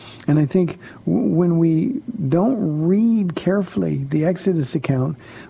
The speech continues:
we have something that, that bad Bible teachers can profit off of. You know, if I'm the way I am because of something my dad did, well, you know, there's nothing I can do about it. Might as well go ahead and sin. That's our approach.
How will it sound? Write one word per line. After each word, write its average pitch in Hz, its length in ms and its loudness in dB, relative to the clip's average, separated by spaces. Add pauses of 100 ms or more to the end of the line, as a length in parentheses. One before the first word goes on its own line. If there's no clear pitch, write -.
we 156 220 2
have 165 200 0
something 156 460 0
that, 202 460 -4
that 175 380 -6
bad 156 380 0
Bible 156 380 0
teachers 143 560 0 (500)
can 156 440 0 (140)
profit 240 380 0
off 123 240 -2
of. - 160 -4 (480)
You 170 60 2
know, 180 140 2
if 135 120 -4
I'm 180 320 2 (280)
the 147 100 4
way 165 160 4
I 147 140 0
am 160 340 2
because 135 400 0
of 113 80 -6
something 143 400 0
my 139 160 2
dad 143 420 0
did, 123 400 -2 (380)
well, 139 240 2
you 135 140 2
know, 143 180 2
there's 123 220 -2
nothing 135 300 2
I 135 80 4
can 135 140 0
do 147 140 2
about 123 220 0
it. 127 80 2
Might 117 180 0
as 117 140 -4
well 139 100 2
go 123 180 2
ahead 131 120 2
and 131 120 2
sin. 170 320 2 (220)
That's 180 240 -2
our 185 100 2
approach. 202 500 -4